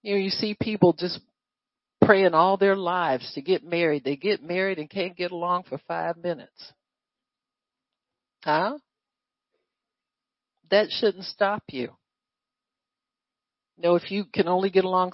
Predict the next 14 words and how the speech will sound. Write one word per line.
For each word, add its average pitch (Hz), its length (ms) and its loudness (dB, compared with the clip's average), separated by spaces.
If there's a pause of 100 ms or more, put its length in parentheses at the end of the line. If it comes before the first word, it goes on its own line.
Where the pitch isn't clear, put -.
three 226 240 -4
minutes, 165 480 -6 (600)
ask 170 280 2
God, 196 220 2
"Next 196 280 -6
time, 190 240 0
let's 190 240 -4
do 185 200 -6 (120)
four. 202 380 -2 (1160)
Next 175 300 -2
time, 185 200 -2
let's 175 220 -2
do 170 160 -12
five." 139 460 -2